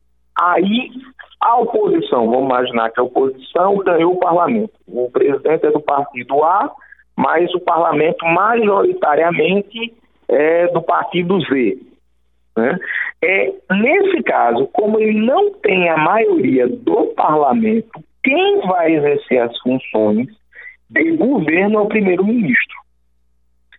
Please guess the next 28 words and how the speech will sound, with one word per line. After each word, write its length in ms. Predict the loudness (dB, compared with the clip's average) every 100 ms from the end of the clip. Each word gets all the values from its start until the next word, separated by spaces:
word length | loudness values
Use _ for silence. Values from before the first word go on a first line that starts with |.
| _ -20 -18 -10 -4
Se 100 | 0
ele 380 | 2 2 2
tiver 320 | 2 0 0 2
a 100 | 2
maioria 520 | 2 2 2 2 0
parlamentar, 800 | 0 0 0 0 -2 0 0 0
o 80 | 0
primeiro-ministro 920 | 0 2 2 2 0 0 0 -2 -2
existe, 640 | -4 -4 -4 -4 -4 -4
mas 300 | -2 0 2
ele 240 | 2 0 0
vira 400 | 0 0 2 2
mais 400 | 2 0 0 0
ou 160 | 0
menos 400 | 2 2 0 0 0
aí, 180 | 0 -2 -8
o 80 |
que 80 | -2
a 60 | 0
gente 200 | 0 0
chama 240 | 0 2
aí 160 | 0 0
de 320 | -2 -2 -4 -10 -16 -4
chefe 300 | 0 0 0
do 80 | 0
gabinete 500 | 2 2 2 2 0
civil, 400 | -2 0 -2 -4 _ _ _ _ _
tá? 240 | -2 0